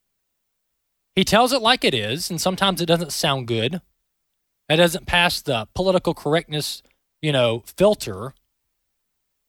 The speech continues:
And he gets surprisingly elected into office. How that happened with all of the power that is concentrated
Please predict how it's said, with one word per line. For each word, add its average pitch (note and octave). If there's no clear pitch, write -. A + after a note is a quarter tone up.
And E3+
he C#4
gets E4+
surprisingly A3
elected E3
into C#3+
office. B2
How A3
that B3+
happened A#3
with D3
all A#3+
of F#3+
the D3
power A#3
that F#3
is C#3+
concentrated G#3+